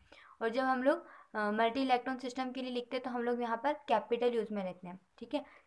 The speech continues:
जैसे स्मॉल एल की value zero है, तो कैपिटल एल की value कितनी होगी? एस निकल के आएगी ना इस तरीके से, L equals to one के लिए पी और फिर D और वो सारी चीज़ें।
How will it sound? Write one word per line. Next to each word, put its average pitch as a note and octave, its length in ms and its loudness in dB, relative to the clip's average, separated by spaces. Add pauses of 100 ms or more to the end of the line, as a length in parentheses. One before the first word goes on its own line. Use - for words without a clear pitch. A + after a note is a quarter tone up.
(140)
जैसे A#3+ 180 4
स्मॉल B3 260 4
एल A#3+ 80 6
की B3 140 -4
value B3+ 260 2 (560)
zero G#3+ 260 2
है, F#3 220 -4 (340)
तो A3 80 -2 (380)
कैपिटल C4+ 440 4
एल C4+ 100 4
की C4+ 140 -2
value C#4 200 4
कितनी C4+ 260 -2
होगी? C4+ 340 -2 (340)
एस A#3+ 220 4
निकल C4+ 260 2
के C#4 120 2
आएगी B3 220 0
ना C4+ 260 -4 (260)
इस A3+ 120 -6
तरीके G#3 300 -2
से, G#3 120 -2
L A3 200 4
equals A#3 260 -2
to A#3 80 0
one G#3+ 220 0
के A3 80 0
लिए A3 140 2
पी G#3 300 -6
और G3 120 4
फिर G#3 180 -6
D G3 160 -4
और G#3 100 0
वो G#3 120 -4
सारी G3+ 220 -4
चीज़ें। F#3 200 -10